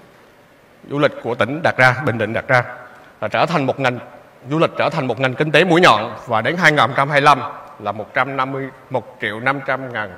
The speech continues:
lượt khách quốc tế. Và cơ số phòng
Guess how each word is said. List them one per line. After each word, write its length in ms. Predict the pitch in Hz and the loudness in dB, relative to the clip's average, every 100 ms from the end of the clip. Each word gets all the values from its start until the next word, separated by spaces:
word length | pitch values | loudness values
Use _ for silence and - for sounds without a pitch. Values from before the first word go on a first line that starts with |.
| - | -12
lượt 180 | 113 101 | -12 -4
khách 120 | 151 | -4
quốc 120 | 160 | -2
tế. 200 | 143 143 185 - - - - - - - _ _ _ _ _ _ _ | 2 2 0 -12 -20 -20 -20 -20 -20 -20 _ _ _ _ _ _ _
Và 140 | 117 | -4
cơ 200 | 117 160 | 4 4
số 120 | 160 190 | 4 4
phòng 480 | 175 127 113 - | 4 2 -2 -10